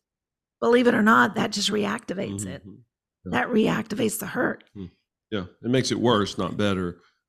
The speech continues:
Speaker 2: Uh, and it's from a good intention. Uh, and that's, you know, with the dishwasher story, that's what Phyllis did so many times. You know, I would say, "Well, it's not like that's the only thing I did all day." And she'd say, "I didn't say it was. I, I didn't say anything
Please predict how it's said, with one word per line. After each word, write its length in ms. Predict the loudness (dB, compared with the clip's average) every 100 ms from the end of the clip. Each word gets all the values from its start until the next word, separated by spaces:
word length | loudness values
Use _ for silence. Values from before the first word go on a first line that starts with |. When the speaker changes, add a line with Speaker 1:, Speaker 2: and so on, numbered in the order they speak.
| _
Speaker 2:
Uh, 120 | -6 0
and 120 | 2
it's 100 | 2
from 180 | 2 2
a 40 |
good 160 | 4 4
intention. 560 | 4 2 2 0 -8 -12 _ _ _
Uh, 60 | 0
and 120 | 2
that's, 220 | 2 0 0
you 140 | 2
know, 60 | 4
with 120 | 4
the 80 | 2
dishwasher 500 | 2 2 0 -2 -6
story, 260 | -4 -4
that's 200 | -2 -4
what 140 | -6 -4
Phyllis 320 | -2 0 -2
did 280 | -2 -2 -2
so 120 | -2
many 160 | -2 -2
times. 640 | -2 -2 -2 -2 -4 -6 -12 _ _ _
You 80 | -4
know, 100 | -2
I 40 | -2
would 100 | -2
say, 140 | -2
"Well, 120 | -2
it's 160 | -4 -8 -10
not 100 | -6
like 120 | -6
that's 160 | -6 -4
the 60 | 0
only 140 | 0
thing 140 | 0 -4
I 60 |
did 120 | -4
all 120 | -4 -4
day." 160 | -2
And 100 | -4
she'd 140 | -6 -8
say, 200 | -6 -8 -12 -8
"I 80 | -4
didn't 160 | -2
say 140 | 0 0
it 80 | 2
was. 380 | 4 2 0
I, 160 | -2 -4 -6 -8
I 100 | -6
didn't 180 | -6 -4
say 160 | -2
anything 360 | 0 0 0